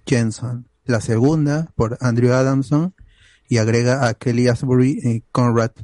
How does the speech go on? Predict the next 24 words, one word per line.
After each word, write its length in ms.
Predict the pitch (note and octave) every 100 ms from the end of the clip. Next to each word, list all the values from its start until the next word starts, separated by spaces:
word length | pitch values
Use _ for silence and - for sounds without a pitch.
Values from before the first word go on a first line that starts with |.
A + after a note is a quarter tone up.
| -
Vernon. 480 | A#2+ A2+ G#2+ D3+ C#3+ _ _ _ -
La 260 | B2+ B2+ -
Sh-, 280 | - -
Shrek 300 | F#3 - C#3+ D3
the 100 | C3+
Third, 340 | E3 D#3+ G3 _ _ -
o, 240 | B2 A2+ G#2+
o 40 | G2+
Shrek 240 | - B2
tercero, 520 | D#3 C#3+ D#3+ C#3+ E3+ -
ya 200 | C3 A#2
entra 260 | A#2+ B2 B2
Chris 300 | C3+ C3 -
Miller, 540 | C3+ C3 A#2+ D3+ F#3 _ _ _ _ _ _ _ _ -
y, 540 | A#2+ A#2+ B2 B2 C3 - _ _ - -
y 160 | B2
a 120 | A#2
este, 920 | A#2 - - A#2 G#2+ G#2+ G#2+ G#2+ A2 -
a-, 160 | C3+ B2+
Andrew 320 | C3 C3 C3
Adamson 500 | B2+ C3 B2+ C#3 C#3
solo 420 | - A#2+ A#2 A#2+ B2+ - _ _
queda 280 | B2 A#2 A#2
como, 580 | - A2+ A2 A#2 C#3+